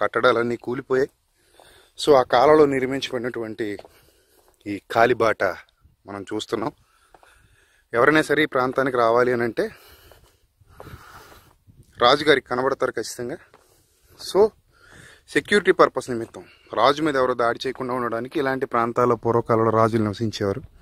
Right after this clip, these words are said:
ఇదే ప్రాంతంలో హేరోజు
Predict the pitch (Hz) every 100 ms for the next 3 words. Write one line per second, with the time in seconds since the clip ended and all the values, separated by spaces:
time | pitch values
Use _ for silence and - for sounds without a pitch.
0 | - - - - - - - - - _
1 | _ 131 175 208 165 165 156 160 214 -
2 | _ _ _ _ _ _ 131 143 151